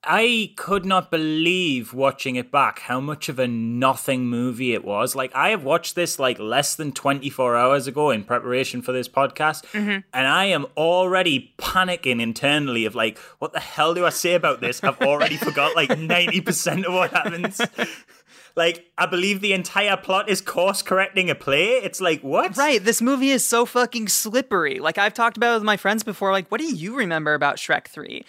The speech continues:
Speaker 2: And the most that anybody says is, like, "Shrek babies and Justin Timberlake plays King Arthur."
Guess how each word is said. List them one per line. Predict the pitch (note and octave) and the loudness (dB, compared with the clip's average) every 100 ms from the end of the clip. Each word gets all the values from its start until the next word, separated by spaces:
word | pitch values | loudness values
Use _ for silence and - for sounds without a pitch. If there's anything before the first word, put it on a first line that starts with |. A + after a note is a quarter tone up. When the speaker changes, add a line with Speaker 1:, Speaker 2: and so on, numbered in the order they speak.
| - - | -20 -4
Speaker 2:
And | G3 G#3+ | 2 4
the | |
most | A3+ C4 C4 | 4 4 2
that | C#4 F#3+ | 0 0
anybody | G#3+ G#3+ G#3+ G3+ | 0 0 -2 -2
says | F#3 F#3 F3 E3+ D3+ | -2 2 2 2 -2
is, | D3 | -6
like, | D#3 D3 - | -2 -2 -2
"Shrek | - F#3 G#3+ - | -2 0 0 0
babies | G#3+ F#3+ F3 E3+ E3+ D#3+ - | 2 2 -2 -2 -4 -4 -4
and | E3 E3 D#3+ D#3+ D#3 _ _ | -2 0 0 -2 -10 _ _
Justin | F#3 F3+ - F#3+ | -2 -2 -6 -6
Timberlake | G3 F3 E3+ D#3+ C3+ | -4 -2 0 0 -2
plays | E3 D#3 | -2 -2
King | - D#3 | -4 -2
Arthur." | C#3+ C3+ - - | -2 -2 -10 -16